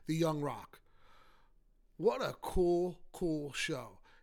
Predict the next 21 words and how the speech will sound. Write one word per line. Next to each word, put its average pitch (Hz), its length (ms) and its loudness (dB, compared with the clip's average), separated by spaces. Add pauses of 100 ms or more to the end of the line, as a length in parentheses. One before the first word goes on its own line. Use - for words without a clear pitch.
It 226 140 -2
shows 180 340 0
so 220 260 2
much 185 380 0
history, 208 680 0
even 175 280 0
though 135 200 -4
it's 131 160 -6
a 156 40 0
little, 143 380 0
uh, 135 180 -2
take 170 240 2
it 151 60 -4
with 156 100 0
a - 20 -2
little 156 140 2
bit 143 140 0
of 127 80 -2
grain 143 240 -2
of - 80 -8
salt. 165 340 -2